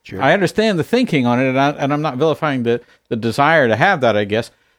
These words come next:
Speaker 2: But what I am saying is, I hear lots of Christian music that just bums me out so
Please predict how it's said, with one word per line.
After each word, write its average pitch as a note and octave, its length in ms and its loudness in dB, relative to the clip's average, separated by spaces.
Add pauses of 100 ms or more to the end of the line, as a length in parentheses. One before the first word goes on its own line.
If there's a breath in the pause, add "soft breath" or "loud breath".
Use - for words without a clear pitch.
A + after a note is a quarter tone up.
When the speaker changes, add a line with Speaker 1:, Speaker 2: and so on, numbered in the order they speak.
(140)
Speaker 2:
But E3+ 100 0
what E3 160 2
I E3+ 100 2
am A#3+ 200 0
saying E3+ 320 0
is, D#3+ 260 -2 (520)
I A#3+ 180 2
hear A#3+ 180 2
lots C#3 540 0
of F#3+ 120 0
Christian F#3+ 360 -4
music F#3 500 -2
that C3 300 -2
just A2+ 600 -2
bums F#3+ 520 0
me F3 320 -2
out F3+ 480 -2
so D#3 520 0